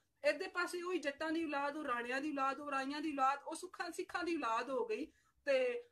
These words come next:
ਉਹ ਜਿਹੜੇ ਨੇ ਉਹ ਜਾਨਵਰ ਹੋ ਗਏ, ਉਹ ਫਲਾਣੇ ਹੋ ਗਏ, ਉਹ ਲੁਟੇਰੇ ਹੋ ਗਏ, ਉਹ ਗਾਸਪ ਆ ਗਏ। ਤੁਹਾਡੇ ਪਾਸੇ ਉਹੀ ਜੱਟ, ਉਹੀ ਰਾਈ, ਉਹੀ ਰਾਣੇ, ਉਹੀ ਗੁੱਜਰ ਸਰਾਇਕੀ ਹੋ ਗਏ। ਕਿਵੇਂ? ਤੇ ਮੇਰੀ, ਅਹ, ਸਮਝ ਤੋਂ ਗੱਲ ਬਾਹਰ ਹੈ ਕਿ ਸਰਾਇਕੀ ਤੁਸੀਂ ਕਿਵੇਂ ਬਣਾਉਂਦੇ ਹੋ।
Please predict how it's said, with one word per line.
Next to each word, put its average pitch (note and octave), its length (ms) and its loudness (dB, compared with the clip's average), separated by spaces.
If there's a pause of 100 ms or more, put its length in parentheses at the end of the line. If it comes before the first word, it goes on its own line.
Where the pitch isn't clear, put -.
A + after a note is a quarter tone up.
ਉਹ D4 340 2
ਜਿਹੜੇ C#4 280 -4
ਨੇ D4 120 -4
ਉਹ C#4 260 2
ਜਾਨਵਰ C#4 460 2
ਹੋ B3 180 2
ਗਏ, B3+ 140 2
ਉਹ C4 120 0
ਫਲਾਣੇ C#4+ 380 0
ਹੋ B3+ 200 2
ਗਏ, B3+ 100 0
ਉਹ C4+ 80 2
ਲੁਟੇਰੇ C4+ 420 0
ਹੋ B3+ 160 2
ਗਏ, B3+ 140 2
ਉਹ B3+ 180 0
ਗਾਸਪ B3 380 0
ਆ A#3 140 2
ਗਏ। A#3 160 -4
ਤੁਹਾਡੇ A#3+ 560 0
ਪਾਸੇ G4 280 2
ਉਹੀ F4+ 280 -2
ਜੱਟ, C4+ 340 -2
ਉਹੀ E4+ 420 -2
ਰਾਈ, C4 300 0
ਉਹੀ F4 360 -2
ਰਾਣੇ, C4 400 -4
ਉਹੀ F4+ 220 0
ਗੁੱਜਰ C#4 320 -4
ਸਰਾਇਕੀ C#4 460 -2
ਹੋ C#4+ 120 4
ਗਏ। G3+ 160 -2 (520)
ਕਿਵੇਂ? E4 340 0 (840)
ਤੇ G#3 840 0
ਮੇਰੀ, D#4 500 2
ਅਹ, A#3+ 640 0
ਸਮਝ E4+ 400 -2
ਤੋਂ D4+ 120 -8
ਗੱਲ C4 260 2
ਬਾਹਰ C#4 320 6
ਹੈ B3+ 100 4
ਕਿ C4+ 440 -4
ਸਰਾਇਕੀ C4+ 600 -4
ਤੁਸੀਂ C#4+ 260 -8
ਕਿਵੇਂ D4 240 -4
ਬਣਾਉਂਦੇ G#3 440 -2
ਹੋ। G#3 140 -4